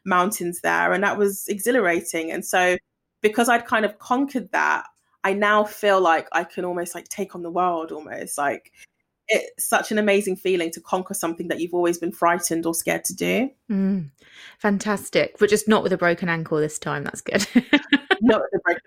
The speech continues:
Speaker 1: ankle. <laughs>
Speaker 2: Um, we like to finish each podcast on a piece of worst advice you've ever been given. So tell us about that.
Speaker 1: So my worst advice, and it's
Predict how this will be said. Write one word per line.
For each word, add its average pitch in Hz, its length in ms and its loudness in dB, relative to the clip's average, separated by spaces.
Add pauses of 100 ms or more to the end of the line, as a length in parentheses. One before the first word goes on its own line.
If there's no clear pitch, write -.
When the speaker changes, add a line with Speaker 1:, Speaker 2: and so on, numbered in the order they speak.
Speaker 1:
ankle. - 880 2 (120)
<laughs> 220 240 2
Speaker 2:
Um, 226 60 0
we 262 120 4
like 269 260 4
to 294 100 0
finish 240 440 4
each - 280 -2
podcast 190 640 0
on 180 340 -2 (140)
a 185 140 -2
piece 202 600 -4
of 185 200 -4
worst 190 400 2
advice 160 460 -2
you've 170 100 -8
ever 165 200 -4
been 165 260 -4
given. 151 380 -2
So 185 240 2
tell 214 240 2
us 202 140 -2
about 165 300 -2
that. - 260 -6
Speaker 1:
So 254 460 0
my 262 260 0
worst 277 320 -4
advice, 160 480 -4
and 185 100 -6
it's - 140 -12